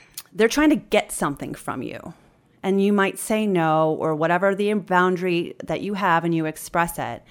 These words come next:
they might accuse you of being a narcissist. And being that, that might already be a trigger word for you,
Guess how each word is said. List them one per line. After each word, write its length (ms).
they 160
might 220
accuse 480
you 240
of 100
being 220
a 40
narcissist. 680
And 480
being 340
that, 520
that 160
might 240
already 360
be 140
a 60
trigger 400
word 260
for 140
you, 420